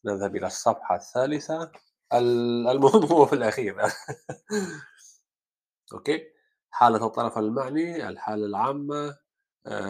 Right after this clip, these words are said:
هل هو ولد في الأرض الع-، في الأرض الإسبانية؟ أولئك الذين لم يمارسوا الحق في الاختيار في الوقت المناسب. آه، yeah، آه، also،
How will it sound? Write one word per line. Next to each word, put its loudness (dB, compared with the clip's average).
هل -6
هو 0
ولد -2
في -16
الأرض -6
الع-، -10
في -20
الأرض -6
الإسبانية؟ -6
أولئك -2
الذين -2
لم -4
يمارسوا -4
الحق -10
في -18
الاختيار -6
في -20
الوقت -8
المناسب. -2
آه، -2
yeah، -2
آه، -8
also، 0